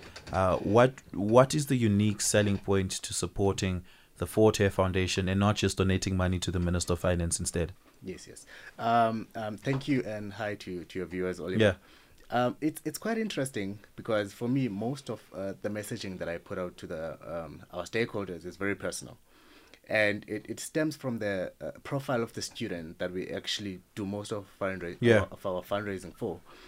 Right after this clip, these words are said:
Speaker 2: And, and these are kids that come from, um, conditions that we can barely imagine, um, for them to actually finish high school.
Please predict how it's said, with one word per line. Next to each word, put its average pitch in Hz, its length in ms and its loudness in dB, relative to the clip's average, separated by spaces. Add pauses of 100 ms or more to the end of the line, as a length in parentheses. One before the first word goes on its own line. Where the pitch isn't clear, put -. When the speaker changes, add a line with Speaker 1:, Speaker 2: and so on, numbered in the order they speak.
(240)
Speaker 2:
And, 135 260 2
and 123 120 -4
these 175 200 -2
are 147 80 0
kids 139 380 -8
that 117 220 -4
come 123 260 -4
from, 107 420 -4 (100)
um, 98 280 -6 (100)
conditions 117 560 -4
that 98 280 -2
we 95 340 -8 (340)
can 131 160 -2
barely 131 360 0
imagine, 92 480 -6 (440)
um, 92 200 -2
for 113 180 -4
them 107 220 -4
to - 160 -6
actually 104 240 -8
finish 131 340 -4
high 90 140 -2
school. - 280 -12